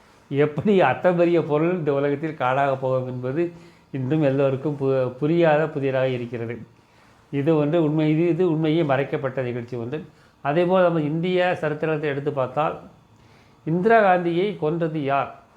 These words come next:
இந்திரா காந்தியை கொன்றது யார்? இந்திரா காந்தியை கொன்றது அந்த இரண்டு சீக்கிய காவலாளிகள். ஆனால் அவர்களை கொல்ல சொன்னது யார் என்ற உண்மை இன்றும் இதுவரைக்கும் வெளியே வரவில்லை. இப்படி வெளியே வராத ரகசியங்கள்.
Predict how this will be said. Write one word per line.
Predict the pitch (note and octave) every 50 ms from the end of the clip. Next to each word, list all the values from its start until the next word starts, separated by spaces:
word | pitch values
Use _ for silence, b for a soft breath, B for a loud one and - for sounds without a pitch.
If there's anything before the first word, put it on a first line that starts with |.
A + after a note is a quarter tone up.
| b b b b b b b b b _ _ -
இந்திரா | C#3 C3 C3 C#3+ D3+ D3
காந்தியை | C#3 C3+ C3+ C3 D3 D#3+ D#3+ D3
கொன்றது | D#3 C#3 C3+ C#3+ C#3 C#3+ B2+ C3
யார்? | C3+ B2
இந்திரா | B2 B2+ C3+ C#3 D3+ D3+ D3+ D3+ D3+
காந்தியை | D3 - C#3+ C#3+ C#3+ C#3 C#3 C#3 C#3 C#3+ D3+ D#3+ D3+
கொன்றது | D3+ C3+ B2+ C3 B2+ C3 C3 D3+ E3+ F#3+ F#3+ - - - - - _ -
அந்த | - C#3 C#3+ D3 D3+
இரண்டு | C#3+ C#3+ C#3+ C#3+ D3+ D3+ E3 F3+ F3+
சீக்கிய | F3 E3+ - E3+ E3 E3+ E3 E3 D#3+ D#3+ E3+ F#3 - - - - - - _ _ _ _ b b b b b b -
காவலாளிகள். | C#3+ D3 D#3 E3 E3 E3 D#3+ D3+ D3 C#3 C3+ -
ஆனால் | - C3+ C#3 D3+ E3+
அவர்களை | D#3+ D3 C#3+ D#3 F3+ F3+
கொல்ல | E3+ E3 D3+ D#3 F#3+ A3 G3+
சொன்னது | - G3 F3 F3 E3+ D#3+ D3+ D3+
யார் | D#3 D#3+
என்ற | D3+ C#3+ C#3+ C#3+ C#3+
உண்மை | C#3 C3+ C3+ C#3+ E3+ E3+
இன்றும் | C3+ C3 C3 D#3 D#3+
இதுவரைக்கும் | D3+ C3+ C3 B2+ C3 C3 B2+ B2+ C#3 C#3+
வெளியே | C3 B2+ C3+ C#3 C3+
வரவில்லை. | B2+ B2+ A#2+ A#2 A#2 A#2 A2+ A#2 B2 - - B B B B B B B
இப்படி | - C3+ C#3+ D3+ D#3+
வெளியே | D3 C3+ C#3+ C#3+ F3 F#3+ G#3+ A#3 A3+
வராத | G#3+ G3 F#3 F3+ F3+ F3 F3
ரகசியங்கள். | D#3+ D3+ C#3+ D3+ C3+ C#3+ D#3 D3 C#3+ C3+ B2+ A#2